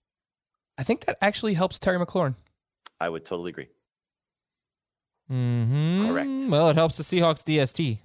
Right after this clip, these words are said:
Speaker 3: that's for sure. "J P from a town in the U P." He's a Youper. I cannot name any town. Ann Arbor. I don't know.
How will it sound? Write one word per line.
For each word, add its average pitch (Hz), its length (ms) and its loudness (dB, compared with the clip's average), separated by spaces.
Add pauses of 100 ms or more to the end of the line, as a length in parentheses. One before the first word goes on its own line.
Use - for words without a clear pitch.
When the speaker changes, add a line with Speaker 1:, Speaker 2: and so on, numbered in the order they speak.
(140)
Speaker 3:
that's 117 180 -10
for 101 80 -10
sure. 92 300 -8 (960)
"J 196 280 2
P 214 240 2
from 170 200 0
a 156 40 4
town 202 380 2
in 196 80 2
the 170 100 4
U 202 240 2
P." 110 380 0 (1200)
He's 120 180 -6
a 113 80 2
Youper. 117 420 0 (920)
I 135 100 2
cannot 131 400 2
name 117 180 0
any 110 200 2
town. - 180 -6
Ann 135 180 -2
Arbor. 101 360 -2
I 120 120 -4
don't 98 140 -8
know. 85 160 -12